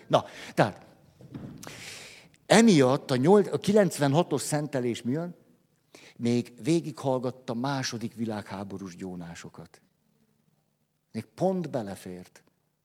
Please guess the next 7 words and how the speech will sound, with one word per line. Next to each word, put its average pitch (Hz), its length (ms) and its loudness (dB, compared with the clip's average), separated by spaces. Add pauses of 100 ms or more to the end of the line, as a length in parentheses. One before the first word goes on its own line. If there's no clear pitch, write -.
(600)
Aztán 127 440 -6
ötvenes 113 520 -6
évek 139 340 -6
diktatúra. 92 800 -10 (1400)
Aztán 98 600 -6
ötvenhat, 135 840 -4 (640)
megtorlás, 101 1080 -6